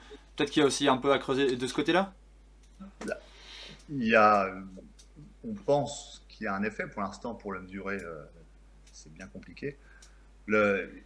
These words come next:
Speaker 2: et dans les deux cas, et en homme et en femme,
Speaker 1: Hmm.
Speaker 2: on s'attendait, même sans changement de chaussures, à ce que le record du monde soit
Speaker 1: Ouais.
Speaker 2: battu.
Speaker 1: C'est sûr.
Speaker 2: Donc c'est pour ça que c'est compliqué de
Speaker 1: Mais
Speaker 2: dire,
Speaker 1: c'est plus
Speaker 2: c'est
Speaker 1: sur
Speaker 2: des
Speaker 1: la
Speaker 2: chaussures.
Speaker 1: densité. On, le record du monde, oui, mais c'est vrai que peut-être chez, chez, c'est la densité quand même.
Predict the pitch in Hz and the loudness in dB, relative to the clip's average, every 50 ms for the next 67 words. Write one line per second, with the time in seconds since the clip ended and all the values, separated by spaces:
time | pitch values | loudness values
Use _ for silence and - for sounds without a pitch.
0 | - - - - - - - - - 123 117 131 131 131 131 135 135 139 135 - | -20 -20 -20 -20 -20 -20 -16 -10 -10 -6 -4 -4 -2 -2 -2 -2 -2 -4 0 2
1 | 139 127 113 - 127 127 127 131 139 143 143 131 117 - 123 123 123 120 117 - | 2 2 2 0 -4 -4 -4 -4 -4 -4 -4 -4 -8 -8 -8 -6 -6 -6 -8 -6
2 | - 151 170 190 180 180 165 - - - 156 147 139 - - - - - - - | -6 -6 -6 -6 -8 -14 -16 -18 -16 -10 -8 -8 -8 -10 -12 -20 -20 -20 -20 -20
3 | - - - 139 135 135 - - 151 151 - 160 147 143 135 147 156 170 170 170 | -20 -18 -14 -14 -14 -12 -6 -4 -4 -4 -4 -6 -6 -4 -4 -2 -2 -2 -4 -4
4 | - - - - - - - - - - - - - - - - - - - 135 | -6 -10 -12 -18 -20 -20 -20 -20 -20 -20 -20 -20 -20 -20 -20 -20 -20 -20 -12 -10
5 | 147 165 160 147 - 156 139 - 139 123 117 123 123 120 - 127 - - - 147 | -8 -8 -8 -10 -10 -12 -10 -8 -8 -8 -6 -8 -8 -8 -10 -12 -12 -12 -10 -8
6 | 147 139 117 110 - - 113 104 104 104 - 113 110 107 107 107 113 127 131 127 | -8 -8 -8 -10 -12 -10 -8 -6 -6 -6 -6 -8 -8 -6 -6 -8 -6 -8 -8 -10
7 | - - 113 107 104 98 156 139 107 101 98 - - 120 131 139 131 117 104 98 | -10 -6 -2 0 4 6 6 6 6 2 -2 -8 -8 -8 -8 -8 -8 -8 -8 -10
8 | 92 - - - 101 135 120 - 117 - 131 139 143 - - - - - - - | -10 -14 -14 -10 -8 -6 -4 -4 -4 -2 -4 -4 -4 -6 -8 -12 -12 -14 -14 -14
9 | - 120 123 143 135 156 156 - 190 - - 160 147 - 151 139 147 143 - 170 | -8 -6 -6 -2 -2 -2 2 2 2 2 2 -2 -4 -4 -6 -6 -6 -4 -2 -2
10 | 156 147 151 165 156 180 175 - 214 240 - 220 185 165 156 - 175 196 214 - | -2 2 2 6 8 8 8 8 6 8 10 12 12 12 12 12 12 10 10 10
11 | - 220 - 190 175 - - - - - - 151 - - 165 175 190 202 226 220 | 4 4 4 4 4 4 0 -8 -14 -6 -6 -6 -2 6 8 8 8 10 8 6
12 | 196 208 202 220 214 185 185 214 240 220 170 - - 143 143 175 175 - 156 143 | 6 6 4 4 4 4 4 4 4 4 2 0 0 0 0 0 2 2 2 2
13 | 139 139 131 - - - 170 160 - - 170 143 143 147 - - - 139 135 135 | 2 0 -2 -4 -4 -4 -4 -2 0 0 0 0 0 -2 -2 -2 -2 -2 -2 -2
14 | 135 131 117 - - _ - - - - 143 139 135 127 156 151 - - 190 185 | -2 -4 -6 -10 -14 _ -20 -20 -10 -6 -2 -2 0 0 0 0 2 2 4 4
15 | 160 135 | 4 2